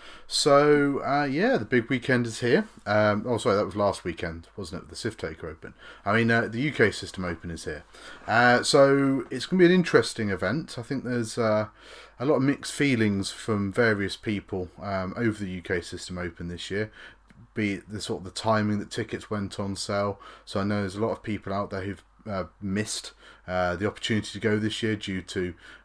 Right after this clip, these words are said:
uh, the late announcement. I know there's several Sif takers were gonna be leaving back up in Stockport, but equally there's many people that are gonna make the trip. Uh, I, I will be down there this weekend with about half a dozen other Sif takers. Uh, we are gonna have some, uh, bits and bobs with us, some, uh, the, uh, snapshot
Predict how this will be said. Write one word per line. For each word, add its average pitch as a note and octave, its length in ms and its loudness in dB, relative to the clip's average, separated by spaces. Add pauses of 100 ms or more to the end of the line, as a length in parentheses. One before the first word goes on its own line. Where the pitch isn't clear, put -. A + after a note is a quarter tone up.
uh, E2+ 320 -4
the F#2 80 -8
late G2 180 0
announcement. F#2 760 -6
I E2+ 40 -12
know F#2 140 -6
there's F#2 120 -6
several F#2+ 400 -6
Sif - 240 -6
takers F#2 420 -6
were F#2+ 100 -10
gonna F#2 120 -6
be F2+ 80 -6
leaving F2+ 240 -4
back F#2 240 -2
up E2+ 100 -18
in F2 80 -10
Stockport, - 540 -4 (460)
but D#3 120 2
equally D3 360 2
there's A#2+ 240 2
many A2+ 180 2
people G#2+ 360 -2
that G#2 100 0
are G2+ 180 4
gonna G2 200 -6
make F#2+ 180 -2
the F#2+ 60 -14
trip. - 360 -6 (800)
Uh, F#2+ 600 -2
I, B2 80 2
I B2+ 40 6
will A#2 100 6
be A2+ 120 -2
down A#2 220 4
there A#2 100 4
this A2+ 180 -4
weekend B2+ 460 -2 (320)
with G2 160 -2
about G2+ 420 0
half A2 240 0
a - 40 -10
dozen G#2 220 -2
other G2+ 140 -4
Sif A#2+ 240 -4
takers. B2 560 -2 (320)
Uh, G2+ 160 -2
we C3+ 80 2
are C3+ 140 4
gonna B2 140 0
have A2+ 180 -2
some, A2 260 -2
uh, G2+ 200 0
bits - 280 -4
and G#2+ 80 -4
bobs G2 260 -2
with G#2 140 -4
us, G#2+ 160 -4
some, G2+ 260 -8
uh, F#2 380 -6
the, F#2 480 -8
uh, F2 160 -4
snapshot - 600 -6